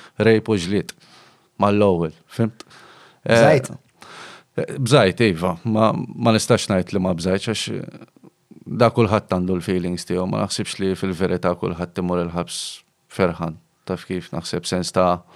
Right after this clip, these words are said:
Speaker 1: biża jkollu kulħadd bid-differenza torri jew le. Jien biża kelli, però ma kontx nur il kelli biża. Fimt? Aka fi-, fis-sens inti tasal il-ħabs, l-ewwel ma jagħmlu jneżżaw karwin, jiġifieri tifel ta' sittax-il sena arwin quddiem raġel ta' ħamsin sena,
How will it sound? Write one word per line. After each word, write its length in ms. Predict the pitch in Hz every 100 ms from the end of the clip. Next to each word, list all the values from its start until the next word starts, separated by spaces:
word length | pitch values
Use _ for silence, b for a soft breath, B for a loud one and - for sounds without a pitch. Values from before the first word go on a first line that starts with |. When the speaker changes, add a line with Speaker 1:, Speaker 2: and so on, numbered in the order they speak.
| b b
Speaker 1:
biża 400 | 101 110 98 92
jkollu 360 | 90 98 95 92
kulħadd 580 | 101 95 110 123 - -
bid-differenza 760 | 107 98 92 - 98 92 92 95
torri 220 | 98 92
jew 320 | 90 - 92
le. 180 | 92 90 - B B
Jien 220 | - 107 101
biża 220 | 107 101
kelli, 300 | 120 104 87
però 200 | 85 92
ma 100 | 90
kontx 300 | 92 104 -
nur 180 | 80 78
il 140 | 90 87
kelli 240 | 82 73
biża. 300 | 78 80 95 - _ B B B B B
Fimt? 420 | - 127 123 - b b b b
Aka 340 | 95 98 92 85
fi-, 240 | - 95
fis-sens 540 | 85 - - 101 95 -
inti 220 | 101 -
tasal 320 | 101 98 98
il-ħabs, 440 | 98 92 117 123 - -
l-ewwel 280 | 104 101
ma 140 | 104 101
jagħmlu 260 | 98 95
jneżżaw 460 | 92 92 85 95 92
karwin, 440 | 92 92 104 117 110
jiġifieri 340 | 95 87 98
tifel 300 | - 90 95
ta' 140 | 92 92
sittax-il 480 | 87 - 95 98 98
sena 280 | 104 98 95
arwin 320 | 92 104 110
quddiem 380 | - 90 92 95
raġel 340 | 95 92 92
ta' 140 | 85 87
ħamsin 400 | 92 87 92 90
sena, 240 | 104 120